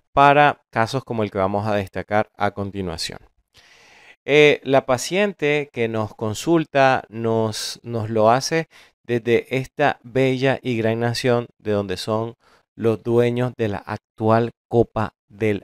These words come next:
Mundo de la fifa. Eventualmente de Argentina, y siempre que hablamos de Argentina me acuerdo de mi gran amigo y ahora colega, el doctor Arnoldo Porta. Recuerden que para sus consultas sobre lesiones orales,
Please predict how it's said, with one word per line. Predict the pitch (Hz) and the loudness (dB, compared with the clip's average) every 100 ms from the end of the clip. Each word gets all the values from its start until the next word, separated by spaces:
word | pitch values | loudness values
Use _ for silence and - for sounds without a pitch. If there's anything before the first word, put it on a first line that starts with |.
| - | -10
Mundo | 110 110 110 110 110 | -10 -8 -6 -2 -4
de | - 104 | -4 -8
la | 90 78 | -8 -10
fifa. | - 87 - - - _ _ _ _ | -18 -20 -20 -20 -20 _ _ _ _
Eventualmente | 98 101 101 95 95 95 95 | -6 -6 -2 -2 -4 -4 -2
de | |
Argentina, | 95 104 113 180 190 175 175 - _ _ _ _ | -2 -2 -4 0 2 2 -2 -8 _ _ _ _
y | 107 | -12
siempre | 107 101 113 | -8 -4 -4
que | 110 | 0
hablamos | 101 101 107 | 0 0 0
de | 104 | 0
Argentina | 98 101 98 123 127 117 | -2 -2 -4 -2 -2 -4
me | 107 | -4
acuerdo | 92 104 104 101 | -4 -2 0 0
de | 92 | 0
mi | 90 87 | -2 -4
gran | 92 101 104 - | 0 0 0 -4
amigo | 92 92 104 101 98 | -10 -4 -2 0 -2
y | - 95 | -2 -4
ahora | 87 90 | -2 -4
colega, | - 95 123 131 123 127 - - - - | -4 0 2 4 2 -2 -12 -20 -16 -2
el | 147 | 2
doctor | 156 151 120 113 - | 2 4 6 6 4
Arnoldo | 101 95 92 90 | -8 -2 -2 0
Porta. | 87 - 87 - - - _ - - - _ _ _ _ - | -2 -4 -12 -12 -18 -18 _ -20 -20 -20 _ _ _ _ -10
Recuerden | 147 170 175 185 | 2 4 4 0
que | 170 | -2
para | - 131 | 2 2
sus | - 127 | 2 -6
consultas | - 117 - 185 - 180 185 | -4 -2 2 0 0 -4 -4
sobre | - - - - 117 107 110 | -8 -10 -10 0 2 4 2
lesiones | 104 - 120 120 | 0 -4 -6 -2
orales, | 139 156 170 175 165 - | 2 4 4 2 -6 -20